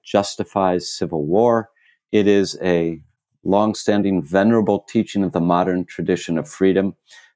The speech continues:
that, uh, almost nothing justifies civil war. So, uh, I, I, I'm opposed to all those, uh, today who are making arguments that push us in the direction of civil war.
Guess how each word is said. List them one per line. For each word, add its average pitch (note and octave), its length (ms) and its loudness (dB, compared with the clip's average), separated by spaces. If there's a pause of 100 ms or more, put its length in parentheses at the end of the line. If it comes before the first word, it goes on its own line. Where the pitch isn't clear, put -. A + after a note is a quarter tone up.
(120)
that, F2+ 340 0
uh, D#2 320 -4 (1000)
almost C3+ 640 2
nothing G2 720 2 (600)
justifies E2+ 720 -2
civil D2+ 320 -4
war. D#2 420 0 (560)
So, F2 320 2
uh, - 20 4
I, F2 640 0
I, G2 60 -8 (140)
I'm G2+ 180 4
opposed G#2 540 0
to G2+ 80 -2
all F#2+ 220 2
those, F2+ 460 0 (120)
uh, D#2+ 240 -4 (100)
today D2+ 440 -2 (380)
who F2 100 0
are E2 80 2
making E2+ 360 0
arguments E2 680 -2
that D2+ 300 -4
push - 260 -4
us - 180 -6
in E2+ 100 -4
the D#2+ 80 -4
direction D#2 500 -4
of D2 100 -12
civil C#2+ 340 -4
war. C#2+ 300 -8